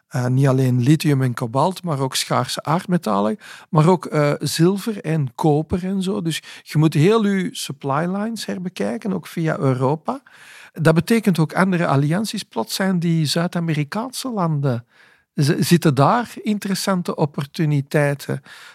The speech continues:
De Amerikanen hebben dat al gezien, maar wij Europeanen lopen daar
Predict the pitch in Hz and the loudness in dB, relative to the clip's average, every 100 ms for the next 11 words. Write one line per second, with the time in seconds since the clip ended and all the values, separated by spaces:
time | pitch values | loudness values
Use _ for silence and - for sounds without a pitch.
0 | - 156 165 147 151 139 208 233 202 175 | -2 4 6 6 4 4 0 2 2 2
1 | 160 151 147 139 131 196 180 143 143 143 | 0 2 2 2 2 0 2 2 2 0
2 | 165 143 139 147 143 175 190 190 190 180 | 0 -2 -2 -2 0 0 -2 -2 -2 -2
3 | 170 170 151 160 160 147 151 160 | -2 -2 -2 -2 -2 0 2 0